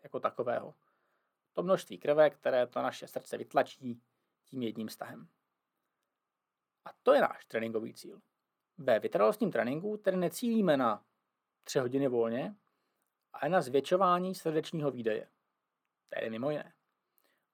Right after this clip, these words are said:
Orientační výpočet. Na sto tepech naše tělo přepraví sto litrů krve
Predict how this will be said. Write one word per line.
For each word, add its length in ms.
Orientační 540
výpočet. 300
Na 140
sto 180
tepech 560
naše 240
tělo 300
přepraví 500
sto 200
litrů 360
krve 460